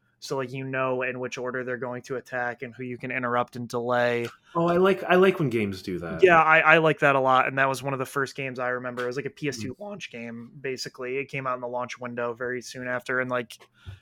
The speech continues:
Speaker 1: for that time, it was wild. It was the first Final Fantasy game to have full voice acting. Um, and that was a big deal. Like, I do th-, I do really hate a lot of the characters, and, like, Wakka is a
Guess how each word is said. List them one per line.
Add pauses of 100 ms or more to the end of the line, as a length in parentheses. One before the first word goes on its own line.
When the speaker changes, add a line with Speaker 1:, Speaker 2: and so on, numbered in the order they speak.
Speaker 1:
for
that
time,
it
was
wild.
It
was
the
first
Final
Fantasy
game
to
have
full
voice
acting. (100)
Um, (460)
and
that
was
a
big
deal. (680)
Like,
I
do
th-,
I
do
really
hate
a
lot
of
the
characters,
and,
like,
Wakka
is
a